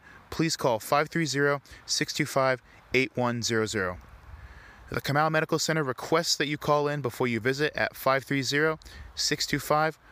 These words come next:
four two six one, so that they can prepare for your visit properly. The Comal Medical Center Pharmacy has changed its closing time to five P M. Hoopa Fire Department. Due to the covid nineteen pandemic, burn permits will not be issued.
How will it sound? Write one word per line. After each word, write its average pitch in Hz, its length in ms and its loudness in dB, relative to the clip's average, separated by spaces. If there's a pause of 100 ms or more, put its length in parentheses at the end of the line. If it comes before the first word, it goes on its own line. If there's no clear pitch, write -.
(140)
four 147 320 2
two 139 300 0
six - 340 -2
one, 98 280 -2 (560)
so - 140 -4
that 123 140 2
they 120 80 -2
can 110 120 -6
prepare 139 380 0
for 139 100 -4
your 113 100 0
visit 123 260 -2
properly. 95 480 -2 (760)
The 127 100 -2
Comal 151 220 0
Medical 156 280 0
Center 147 280 0
Pharmacy 160 540 0
has 117 180 -2
changed 143 380 -2
its 123 120 -2
closing 143 360 0
time 139 260 -2
to 101 80 -2
five 123 360 0
P 120 200 -2
M. 92 220 -4 (1200)
Hoopa 180 220 0
Fire 185 180 6
Department. 104 400 -2 (720)
Due 165 140 2
to 175 60 2
the 143 80 -4
covid 160 300 2
nineteen 156 360 0
pandemic, 151 560 0 (380)
burn 156 220 4
permits 165 360 0
will 113 80 0
not 123 280 0
be 135 180 0
issued. 110 360 0